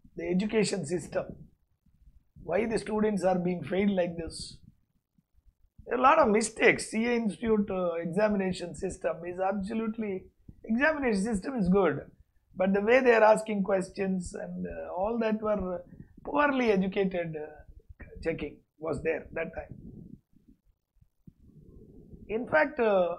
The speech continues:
I filed several cases against this, uh, I C I for reforming the education system.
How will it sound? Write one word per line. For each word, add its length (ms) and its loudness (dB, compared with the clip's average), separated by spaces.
I 440 0
filed 300 2
several 360 2
cases 440 2
against 440 -2
this, 400 -10
uh, 1120 -20
I 140 -2
C 260 0
I 240 2
for 140 0
reforming 640 4
the 140 6
education 520 2
system. 360 -10